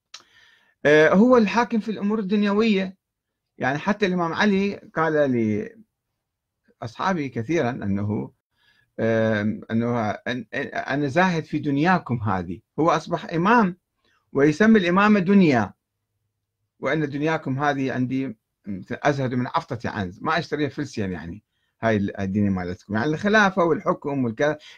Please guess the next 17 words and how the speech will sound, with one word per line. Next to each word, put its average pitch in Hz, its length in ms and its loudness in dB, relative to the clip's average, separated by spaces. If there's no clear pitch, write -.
"إلا 208 360 6
أن 156 80 0
أقيم 143 360 0
حقا 135 420 -6
أو 107 140 -6
أدفع - 340 -10
باطلا". 87 560 -8
هذا 143 300 -2
هدف 156 220 -6
ال-، 123 240 -2
ال-، 101 200 0
آه، - 400 -12
الحكم 98 800 -6
وهدف 139 440 0
الإمامة. 101 640 0
آه، 139 440 2
وإحنا 185 800 2